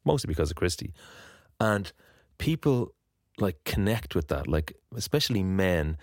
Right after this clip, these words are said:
you know, they have a, a lot of men have a problem with, you know, being, uh, kind of emotionally, you know,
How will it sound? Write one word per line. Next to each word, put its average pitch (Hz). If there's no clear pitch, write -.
you 95
know, 82
they 87
have 90
a, -
a 76
lot 117
of 101
men 92
have 82
a 78
problem 82
with, 76
you 92
know, 78
being, 78
uh, 78
kind 85
of 80
emotionally, 80
you 107
know, 90